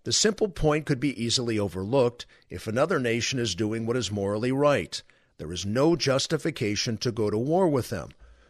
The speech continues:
Relatively speaking, there must be a stark comparative justification for engaging in the action of war. The injustice suffered by one party must significantly outweigh that suffered by the other enacting the war.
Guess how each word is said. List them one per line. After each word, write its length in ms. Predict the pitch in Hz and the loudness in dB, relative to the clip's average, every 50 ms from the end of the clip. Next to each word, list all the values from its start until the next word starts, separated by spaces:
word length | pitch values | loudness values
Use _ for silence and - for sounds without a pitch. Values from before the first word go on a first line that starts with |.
| _ _ _ _ _ | _ _ _ _ _
Relatively 600 | - 90 104 117 131 - - 156 147 127 180 175 | -8 -6 -4 -2 -2 0 0 0 2 4 2 4
speaking, 680 | 165 - - - 123 117 110 - 117 113 117 131 139 - _ | 4 2 2 2 0 -2 -2 -2 -4 -6 -6 -6 -8 -12 _
there 120 | - 98 | -8 -4
must 280 | 104 113 123 120 - - | -2 -2 -2 -2 -2 -2
be 220 | 127 123 117 113 - 113 | -2 -2 -2 -2 -2 -2
a 260 | 107 104 101 98 95 - _ | -2 0 -2 -2 -6 -10 _
stark 680 | - - - - - - - 127 131 135 151 156 - - - _ _ _ _ _ | -4 -2 0 0 0 0 0 0 0 0 -2 -2 -6 -14 -20 _ _ _ _ _
comparative 680 | - 110 101 - - 151 185 190 - - 131 113 95 | -10 -8 -2 -2 0 2 2 0 0 0 -2 -2 -4
justification 1040 | 92 101 117 120 - - - 101 87 104 - - 143 147 156 147 - - 85 71 110 - _ _ _ | -2 -2 -2 -2 -2 -4 -4 -6 -6 -8 -4 -2 0 0 2 0 -2 -4 -4 -8 -10 -12 _ _ _
for 180 | - - 107 95 | -14 -10 -8 -6
engaging 540 | 101 98 90 110 120 127 - - 131 127 | -6 -4 -2 -2 0 0 0 -2 -2 -2
in 80 | 135 139 | -2 -2
the 160 | 143 113 98 | -2 -2 -2
action 340 | 90 87 87 - - 107 101 | -4 -4 -6 -6 -6 -4 -4
of 140 | 101 92 101 | -6 -4 -4
war. 480 | 117 123 135 139 131 104 78 - - _ _ _ _ _ _ _ _ _ _ _ _ _ | -2 0 2 2 2 2 0 -4 -10 _ _ _ _ _ _ _ _ _ _ _ _ _
The 100 | 95 92 | -8 -6
injustice 600 | 95 98 90 98 123 131 127 - - - 123 101 | -6 -4 0 2 2 2 2 2 0 0 2 2
suffered 400 | - - 143 127 - 143 123 98 | 2 2 2 2 2 0 -2 -2
by 160 | 107 110 117 | -2 -2 -2
one 340 | 110 110 113 135 165 196 185 | -2 0 0 0 0 0 0
party 340 | - - 123 110 117 127 127 | 0 0 2 2 2 0 -2
must 380 | 120 113 113 117 110 - - - _ _ _ _ | -2 -2 -2 -2 -2 -4 -4 -8 _ _ _ _
significantly 1040 | - - - 147 113 113 123 135 156 156 - 180 170 - 175 185 180 190 190 175 151 | -4 -2 -2 -2 -2 -2 0 2 2 2 2 0 0 0 0 0 2 0 0 0 -2
outweigh 600 | - 107 117 131 - - 117 110 104 101 107 110 | -2 -2 -2 -2 -2 -2 -2 -2 0 0 -2 -2
that 220 | 92 104 104 - | -4 -6 -4 -2
suffered 460 | - - - 143 127 - - 143 117 | 0 2 2 2 2 0 0 -2 -2
by 180 | 113 127 123 127 | -2 -4 -4 -2
the 220 | 113 123 123 - - | -2 -4 -6 -2 0
other 380 | 156 175 190 139 110 98 117 - - | 2 2 2 2 -2 -4 -6 -8 -8
enacting 500 | 98 95 87 82 80 - - 101 101 101 | -6 -6 -6 -6 -6 -6 -6 -4 -2 -2
the 80 | 110 | 0
war. 420 | 117 135 139 131 101 73 58 - | 0 2 2 2 0 -2 -4 -10